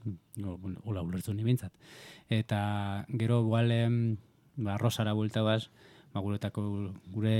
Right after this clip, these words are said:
irratia bezalako, ez? Gure kolektibo txiki bat, irrati txiki bat, eh, herri bateko irre-, irrati bat joatea, Arrosa irrati zarea eta konturatzea, ostras, hemen badare gurekin bat egiten da hainbat proiektu, eh, Euskal Herriko txoko ezberdinetan, eh, posible izatea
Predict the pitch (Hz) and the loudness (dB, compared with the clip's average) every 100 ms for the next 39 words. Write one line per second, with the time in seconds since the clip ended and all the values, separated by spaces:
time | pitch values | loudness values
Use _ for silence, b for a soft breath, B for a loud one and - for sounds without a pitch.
0 | 110 107 104 156 117 107 113 110 98 110 | 4 2 -2 -8 -6 -2 0 0 0 -4
1 | - 104 110 92 - 104 - 113 - 117 | -2 -4 -4 -6 -4 -4 -2 -2 -2 0
2 | 123 113 113 113 110 110 - - 113 110 | 2 4 2 2 0 -2 -4 -2 0 0
3 | 113 110 110 104 117 113 113 110 104 117 | 0 0 -2 0 2 4 4 2 0 -2
4 | 113 117 110 110 110 127 110 107 92 113 | -2 2 2 2 0 0 -2 -2 -2 -2
5 | 107 110 104 - 113 113 113 107 113 - | -2 -2 -2 -2 -2 2 2 4 2 2
6 | 110 110 117 113 110 104 107 113 110 117 | 2 2 0 0 0 0 -2 -2 -2 -2
7 | 113 110 104 92 110 110 110 113 110 110 | -2 -6 -6 -6 -2 0 2 2 0 -2
8 | b b b - 117 113 117 123 113 117 | b b b -2 2 4 4 4 4 4
9 | 120 113 117 113 113 117 113 110 - 113 | 4 2 4 4 4 4 4 2 2 4
10 | 117 113 127 113 - 120 107 104 104 - | 4 4 2 2 0 -2 -2 -2 -4 -8
11 | B B B 113 - 117 117 117 - 120 | B B B -4 4 4 6 2 4 4
12 | 120 113 113 117 120 117 117 117 127 B | 6 6 4 4 4 4 2 2 0 B
13 | B B B - 107 - 110 120 120 113 | B B B -6 -4 -2 0 2 2 2
14 | 117 127 120 | 2 4 4